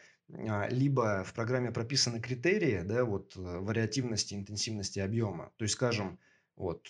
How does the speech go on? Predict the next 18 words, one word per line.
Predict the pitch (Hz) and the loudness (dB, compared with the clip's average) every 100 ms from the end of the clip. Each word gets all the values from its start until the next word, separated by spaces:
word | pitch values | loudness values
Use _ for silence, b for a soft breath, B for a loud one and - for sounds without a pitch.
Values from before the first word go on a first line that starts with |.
| - - | -20 -12
делаешь | 113 135 120 101 92 - - | 2 4 6 4 2 -2 -4
какой-нибудь | 107 123 113 104 92 | -10 -6 -4 -4 -6
там | - 87 | -6 -2
рывок, | 104 175 180 - | 4 6 4 0
и | 110 113 | -2 0
вот | 107 107 | 0 0
если | 117 113 107 104 95 | 0 0 0 0 -2
в | 95 | -4
рывке | 113 - 123 113 92 | -6 -6 -2 0 0
у | 85 - | -2 -6
тебя | 95 98 104 87 | -8 -4 -4 -4
прыжок | - 101 104 - | -6 -4 -4 -4
вперед, | - 143 185 185 | 0 4 4 2
то, | 113 | -4
значит, | 104 110 - 98 | -4 0 0 -2
подрыв | 98 113 107 | -6 -6 -6
недостаточный, | 90 98 - 170 170 - 156 151 143 B B B B | -6 -6 0 0 2 -2 0 -4 -6 B B B B
значит, | 110 147 147 139 - | 0 2 4 2 -2